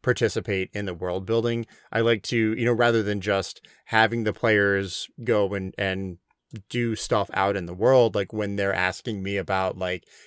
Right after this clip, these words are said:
you know, a certain shop, or maybe looking for certain types of N P Cs, or they're trying to find certain information, I'll just ask the players, like, "Okay, tell me what that looks like to you. You know, what, what, where are you, what sort of, you know,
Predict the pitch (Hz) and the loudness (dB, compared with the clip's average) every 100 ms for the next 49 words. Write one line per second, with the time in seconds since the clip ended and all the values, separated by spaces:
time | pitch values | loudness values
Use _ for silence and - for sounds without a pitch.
0 | _ 107 95 - 104 98 - 123 107 95 | _ -6 -4 -2 -4 -4 -2 2 4 4
1 | - 101 95 92 98 98 101 98 - - | 0 -4 -2 -2 -4 -6 -6 -6 -8 -8
2 | 101 - - 98 - 101 - 98 98 92 | -6 -6 -10 -10 -8 -8 -8 -6 -6 -6
3 | 98 - 120 110 104 95 90 87 87 87 | -12 -8 -6 -4 -4 -6 -4 -4 -4 -6
4 | - - - 110 117 107 101 107 104 98 | -16 -20 -10 -4 -2 -2 -2 -2 -2 -2
5 | 113 117 104 92 98 92 117 - 95 92 | -4 -2 -4 -4 -2 0 0 -2 -4 -4
6 | 90 _ _ - 120 160 - - 104 120 | -8 _ _ 0 2 2 -2 2 2 2
7 | - 98 - 131 107 82 104 98 _ _ | -6 -6 0 2 2 0 -2 -2 _ _
8 | _ - 139 127 156 - 123 135 123 127 | _ -4 4 4 2 2 2 2 -4 -4
9 | 120 123 131 117 127 120 - 87 - 107 | 2 4 4 2 0 -4 -8 -10 -12 -12
10 | 107 117 123 101 95 110 113 - - _ | -10 -10 -6 -6 -2 -2 -2 -8 -20 _
11 | 123 131 - 131 139 139 135 123 117 120 | -2 -2 0 4 6 6 4 2 0 2
12 | 117 117 113 113 - - _ - 135 - | 2 2 0 -2 -10 -20 _ 0 0 2
13 | 147 139 113 113 - 139 - - - 117 | 4 4 4 -2 -14 -16 -14 -12 -2 0
14 | 98 | 0